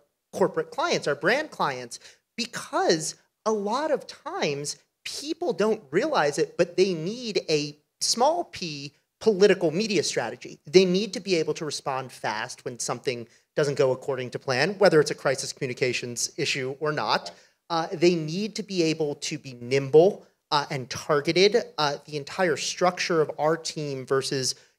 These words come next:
you know, what you might think of from a media agency is, is different because of that. Um, you know, we've basically in-housed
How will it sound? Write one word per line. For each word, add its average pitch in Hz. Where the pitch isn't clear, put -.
you 151
know, 131
what 139
you 143
might 135
think 143
of 127
from 127
a 120
media 143
agency 123
is, 131
is 151
different 135
because -
of 123
that. 120
Um, 117
you 143
know, 135
we've 135
basically 139
in-housed 143